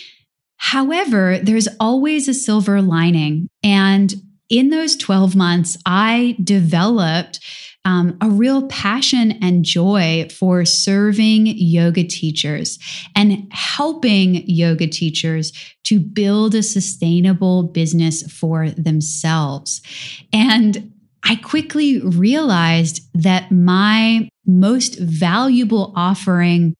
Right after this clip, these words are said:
I could bring to the world at this point in time was not teaching a yoga class. For me, it was supporting all of the other amazing teachers to be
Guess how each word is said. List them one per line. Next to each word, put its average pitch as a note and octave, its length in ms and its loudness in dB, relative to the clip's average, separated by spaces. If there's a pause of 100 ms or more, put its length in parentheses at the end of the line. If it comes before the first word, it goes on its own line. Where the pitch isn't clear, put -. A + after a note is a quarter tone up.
(760)
I A#3 280 0
could A#3+ 260 0
bring F#3 460 2 (320)
to C4 240 0
the C4 100 0
world E3 460 -2 (100)
at F3+ 200 0
this C4 200 -2
point C#4 280 0
in A#3+ 100 2
time E3+ 500 0 (400)
was A3 220 2
not G#3 500 2
teaching G3 920 2
a F#3+ 40 2
yoga G#3+ 360 0
class. - 640 -10 (580)
For G#3+ 200 0
me, A3 520 2
it F3+ 60 -4
was F3+ 260 0
supporting F#3 800 0
all A3 340 0
of G3+ 140 2
the G3+ 220 2 (100)
other F3+ 480 2
amazing E3+ 880 2
teachers E3+ 880 -2 (500)
to G#3 140 2
be - 280 0